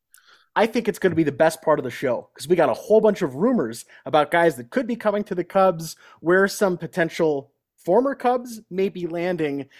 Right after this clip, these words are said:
Um, but it was just good. Like, there's some movement here. I, when your team doesn't make the playoffs, the offseason is that much longer and that much slower.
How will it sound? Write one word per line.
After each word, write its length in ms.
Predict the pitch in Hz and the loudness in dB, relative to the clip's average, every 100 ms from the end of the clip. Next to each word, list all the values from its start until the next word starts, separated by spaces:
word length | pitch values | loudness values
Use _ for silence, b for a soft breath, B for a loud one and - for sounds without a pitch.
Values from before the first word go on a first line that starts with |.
| B | B
Um, 220 | - 165 165 | -2 0 2
but 100 | 220 | 0
it 60 | |
was 140 | 277 - | 0 0
just 200 | 330 - | -2 0
good. 200 | 359 165 | 0 2
Like, 180 | 165 180 | 2 2
there's 240 | 196 190 | 0 0
some 180 | 226 214 | -2 0
movement 380 | 214 226 175 151 | 0 -2 -6 -8
here. 320 | 151 120 - B B B _ _ _ - | -8 -10 -12 B B B _ _ _ -4
I, 60 | 202 | 0
when 160 | 220 | 2
your 80 | 233 | 2
team 240 | - 320 | 4 4
doesn't 260 | 254 233 240 | 6 4 4
make 180 | 190 185 | 2 2
the 60 | |
playoffs, 640 | - 175 151 127 123 - - | 0 2 2 0 -6 -12 0
the 80 | 180 | 6
offseason 640 | 190 208 - 196 180 165 | 6 4 0 -2 0 0
is 100 | 143 | 2
that 240 | 165 175 | 0 0
much 180 | 180 - | -4 -6
longer 500 | 127 151 147 127 123 | -2 0 0 -2 -8
and 200 | 143 135 | -6 -2
that 160 | 147 160 | -2 -2
much 240 | 143 - | -6 -8
slower. 480 | - 143 127 110 | -4 0 0 0